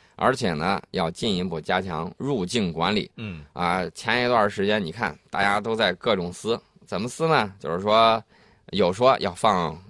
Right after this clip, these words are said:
Speaker 1: 这个难民过来啊，人权问题；有的说不要放难民过来，安全问题。两边儿就开始掐架儿，掐来掐去，一点儿都没有阻止这种难民的这种涌入。
Speaker 2: 嗯。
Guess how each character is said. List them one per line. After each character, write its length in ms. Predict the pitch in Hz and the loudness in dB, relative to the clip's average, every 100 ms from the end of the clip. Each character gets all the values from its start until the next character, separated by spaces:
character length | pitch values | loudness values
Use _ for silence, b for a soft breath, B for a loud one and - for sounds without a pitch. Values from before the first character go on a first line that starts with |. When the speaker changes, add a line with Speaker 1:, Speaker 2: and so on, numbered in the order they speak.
| _ | _
Speaker 1:
这 100 | 87 | -4
个 100 | 82 | -2
难 160 | 117 | 0
民 140 | 113 120 | 2 2
过 160 | 156 | 2
来 160 | 90 - - | 2 -2 -10
啊， 200 | 82 82 | -10 -6
人 160 | 95 143 | -4 -2
权 180 | 143 | 0
问 140 | 117 95 | 0 -2
题； 120 | 80 - | -6 -18
有 320 | - 101 104 113 | -8 -2 2 2
的 80 | |
说 140 | 127 139 | 2 2
不 120 | - | 4
要 160 | 185 151 | 6 6
放 160 | 135 | 4
难 120 | 123 | 2
民 160 | 104 107 | 0 2
过 100 | 110 | 2
来， 100 | 85 - b b b | 0 -4 b b b
安 120 | - 190 | 0 2
全 220 | 160 110 | 4 2
问 100 | 90 | 0
题。 160 | 82 76 _ b b b | -4 -10 _ b b b
两 200 | 107 110 | 0 2
边 140 | 131 | 2
儿 40 | |
就 80 | 131 | 2
开 200 | 110 123 | 0 2
始 100 | 117 | 2
掐 180 | 90 110 | 2 0
架 120 | 113 | 2
儿， 120 | 90 - | 0 -6
掐 200 | - 165 | -4 0
来 140 | 175 | 2
掐 200 | 180 180 | 4 2
去， 260 | 185 170 - - _ _ _ _ _ | 2 0 -2 -6 _ _ _ _ _
一 180 | - 165 | -6 -4
点 160 | 127 101 | 2 4
儿 100 | 90 | 4
都 140 | 113 | 2
没 120 | 113 | 0
有 180 | 120 95 | 0 0
阻 200 | 85 104 | -2 -6
止 220 | 110 90 | -2 -2
这 100 | 95 | 0
种 240 | 101 90 78 - - | 0 -2 -4 -12 -4
难 180 | 123 | -2
民 160 | 95 98 | 0 -2
的 80 | 107 | -2
这 100 | 110 | -2
种 200 | 101 117 | -2 -2
涌 240 | 117 78 | -2 -4
入。 180 | 117 143 123 | -4 -6 -6
Speaker 2:
嗯。 320 | 117 92 | -6 -6